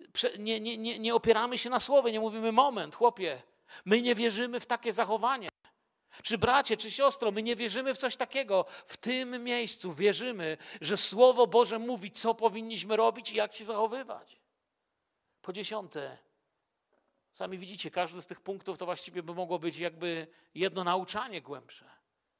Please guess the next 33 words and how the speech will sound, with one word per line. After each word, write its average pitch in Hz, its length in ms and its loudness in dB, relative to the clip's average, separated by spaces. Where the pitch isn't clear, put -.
Biblia 220 320 -2
chroni 220 400 -4
nas 208 180 -4
przed 190 220 -6
naśladowaniem 190 760 -4
wzorców 175 440 -6
tego 165 220 -10
świata. 147 560 -8
Rzymian 208 420 -2
dwanaście 190 520 0
dwa 196 200 0
mówi: 190 400 -8
"A 180 100 2
nie 202 180 -6
upodabniajcie 202 720 0
się 175 140 -4
do 185 120 -4
tego 190 220 -2
świata, 196 680 0
ale 202 220 4
się 220 140 -2
przemieńcie 214 540 -4
przez 196 220 -2
odnowienie 208 540 -2
umysłu 202 440 -2
swego, 175 560 0
abyście 202 440 4
umieli 220 360 0
rozróżnić, 214 600 0
co 196 120 2
jest 156 240 -4
wolą 170 360 2
Bożą". 208 480 -2